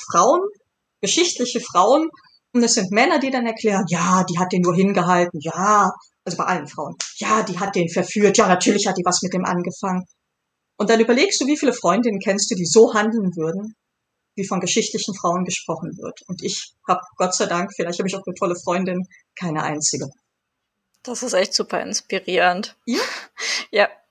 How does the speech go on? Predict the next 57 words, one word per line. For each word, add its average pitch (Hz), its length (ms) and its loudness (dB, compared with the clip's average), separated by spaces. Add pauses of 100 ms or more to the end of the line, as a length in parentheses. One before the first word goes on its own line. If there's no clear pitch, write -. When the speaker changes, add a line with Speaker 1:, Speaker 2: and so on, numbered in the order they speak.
(640)
Speaker 2:
Und 202 260 0
jetzt 233 220 0
merkt 226 260 0
man 220 140 2
auch 190 180 0
wieder 208 220 2
so 208 140 -6
dieses, 196 520 -6
was 196 200 0
wir 202 120 4
vorhin 185 380 0
am 170 100 -2
Anfang 180 300 -6
gesagt 175 400 -2
haben, 175 400 2
die 196 80 -12
Stärke 185 340 0
von 185 180 -6
Frauen, 180 380 0
dieses 175 440 -6
sich 196 300 -8
in 190 100 -4
andere 180 380 0
einfühlen 175 640 -2
können. 180 520 -4
Was 208 140 -12
hast 196 180 -2
du 196 40 2
ja 185 120 4
jetzt 175 220 -2
gerade 180 220 -2
gemacht? 180 380 -2
Du - 40 -16
kon-, - 180 -4 (160)
du 220 100 4
hast 202 160 4
dich 220 120 -2
halt 190 140 0
in 196 100 -8
diese 202 180 -6
Lage 180 260 0
versetzt, 190 520 -6
was 180 260 -2
Speaker 1:
Ja. - 60 -20 (140)
Speaker 2:
aber 185 400 0
vorher 226 340 -2
noch 196 120 -4
niemand 214 360 -4
gemacht 185 280 -2
hat, 190 120 -4
weil 175 100 -2
vorher 190 240 2
hat 185 100 -2
man 185 140 -8
sie 180 80 -2
einfach 175 180 -6
abgestempelt. 165 720 -8